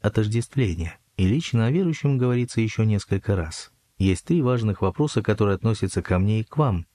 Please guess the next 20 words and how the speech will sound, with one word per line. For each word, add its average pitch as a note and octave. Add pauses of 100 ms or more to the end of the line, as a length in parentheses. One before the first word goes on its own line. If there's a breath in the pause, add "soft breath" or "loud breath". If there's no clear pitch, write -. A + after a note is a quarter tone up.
(120)
Они G#2
находятся C3+
в -
стихе B2+
одиннадцать. F2+ (200)
Они E3
очень B2
значимы. E2+ (140)
Первый A2+
вопрос. A#2 (180)
В -
переводе F#2
Библии F2+
короля F2
Якова B2
сказано: E2 (180)
"В F2
усердии C3 (280)
не C3
ослабевайте". G#2